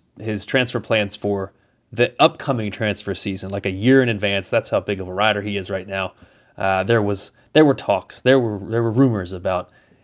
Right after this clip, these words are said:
Ineos interest in Wout van Aert, which we talked about this on the podcast, how the likelihood was basically that this was Wout van Aert's agent trying to up the price for Wout van Aert. That's how these things work. That's why these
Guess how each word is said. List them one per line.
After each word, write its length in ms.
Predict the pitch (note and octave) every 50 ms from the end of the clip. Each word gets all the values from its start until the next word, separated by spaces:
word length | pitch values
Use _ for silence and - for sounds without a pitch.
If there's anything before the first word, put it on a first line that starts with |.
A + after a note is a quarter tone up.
| _ -
Ineos 540 | C#3 C3+ C3 B2 A#2+ A#2 A2 - - -
interest 600 | - A#2 G#2+ - - A2 G2+ - - - - - _ _ _ _ _ _ _ _ _ -
in 160 | - G#2 G2
Wout 180 | G#2 G2+ G2
van 160 | - G2 F#2+ F#2+
Aert, 160 | F#2 - -
which 160 | G#2 G#2 -
we 200 | - C#3+ F3+ G3+
talked 240 | - E3 B2+ A2+ -
about 140 | G2+ G2 F2+
this 140 | F#2+ -
on 40 | F2
the 60 | F2+
podcast, 540 | - - F#2 - - - - - - - -
how 200 | - F#2 F2+ F2+
the 140 | F2+ F#2+ G2
likelihood 420 | A#2+ C3+ B2+ - A2 G#2 G#2+ G2+
was 240 | G2 G2 F#2+ F#2 - - _ _ _ _ _ _ -
basically 540 | D#3 D#3+ D#3 C#3+ - - B2 A#2 A#2+ A2 G#2+
that 160 | G2+ F#2 G2+
this 160 | G#2+ G2+ -
was 100 | G#2 F2+
Wout 180 | - F#2+ F2+ -
van 120 | F#2+ F#2+
Aert's 180 | F#2+ G2 - -
agent 320 | - E3 D3 C3+ C#3+ D3
trying 360 | - - B2+ A2+ A2 G#2 G2+ -
to 340 | - - G#2 G2+ G2 F2+ - _ _ _ _ _ _ _ _ _ _ _
up 180 | - F#3+ F#3+ -
the 80 | -
price 260 | - C3 A#2 G#2+ -
for 100 | - A2+
Wout 160 | A2 G2+ F#2+ -
van 100 | G#2 G#2
Aert. 140 | A2+ A#2
That's 160 | D3 D#3 C#3 -
how 100 | B2+ G#2
these 160 | G#2 F#2+ -
things 220 | - G2+ G2 F2+
work. 400 | A#2 C#3 C#3 B2+ - - - - _ _ _ _ _ _ -
That's 160 | C3+ - -
why 140 | B2+ A#2 G#2+
these 240 | G#2+ G#2 F#2+ A2